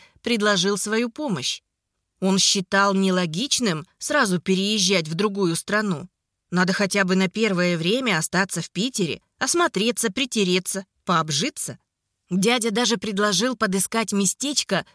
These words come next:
для новоиспеченного члена семьи поближе к родным, возможно, даже в кругах, близких к ювелирному бизнесу. Глубокий и солидный голос Генриха успокаивал и внушал надежду, что и с мамой все пройдет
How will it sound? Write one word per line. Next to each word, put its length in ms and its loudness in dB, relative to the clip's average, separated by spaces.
для 160 2
новоиспеченного 960 0
члена 400 0
семьи 460 0
поближе 520 0
к 80 -10
родным, 520 -2
возможно, 680 0
даже 280 0
в 80 -12
кругах, 580 -4
близких 520 0
к 60 -10
ювелирному 680 0
бизнесу. 640 -2
Глубокий 680 0
и 40 0
солидный 560 2
голос 420 0
Генриха 600 -2
успокаивал 800 -2
и 80 -2
внушал 380 0
надежду, 600 -2
что 180 -2
и 80 2
с 100 0
мамой 360 0
все 220 -2
пройдет 480 0